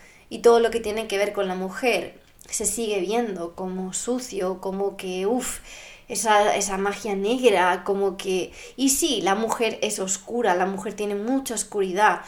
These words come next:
y en esa oscuridad es donde se encuentra nuestra sabiduría. Y tenemos que dejar de verlo como algo malo. O sea, nosotras mismas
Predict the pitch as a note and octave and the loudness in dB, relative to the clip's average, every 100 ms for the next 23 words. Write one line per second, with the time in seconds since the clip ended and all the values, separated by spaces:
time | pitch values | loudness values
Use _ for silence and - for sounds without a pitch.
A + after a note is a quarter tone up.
0 | - - - G#3+ A3 A#3+ A#3+ - A#3 G3 | -16 -16 -4 -2 0 0 -2 -2 -2 2
1 | G3 C#4 C4 A#3 G3+ G3+ G3 G3 F#3 F3+ | 6 6 6 0 -2 -2 -2 -2 -2 -4
2 | F3+ - F3+ F3+ F3 E3 D#3 A3 G#3+ C3 | -6 -8 -10 -8 -8 -8 -4 0 2 0
3 | - - - - - - - _ _ _ | -6 -20 -20 -20 -20 -20 -20 _ _ _
4 | _ - _ _ A#3+ A3+ E4+ - - - | _ -20 _ _ -4 -2 -4 -8 -20 -16
5 | - A#3 A3+ B3+ C#4 - B3+ G#3 G3 F#3+ | 2 4 4 4 4 4 4 4 2 -2
6 | G#3 G#3 A3 - G3+ G3 G#3 G#3 G3+ F#3 | 4 6 6 0 -6 -4 -2 -4 -4 -6
7 | G3+ G#3+ G3+ - - G#3 G3+ - - - | -6 -6 -8 -6 0 2 2 -2 -6 -10
8 | - _ - G3 G3+ F3+ F3+ - - - | -20 _ -4 2 2 2 -4 -14 -20 -20
9 | _ _ _ _ _ _ - - A3 G#3 | _ _ _ _ _ _ -20 -6 -2 2
10 | G#3 F#3+ - - - - A#3 A#3+ C4 C4+ | 4 4 2 -8 -20 -4 4 4 6 6
11 | D4+ A#3 A3 C4+ - E3+ E3+ - | 6 6 0 0 0 -4 -4 -10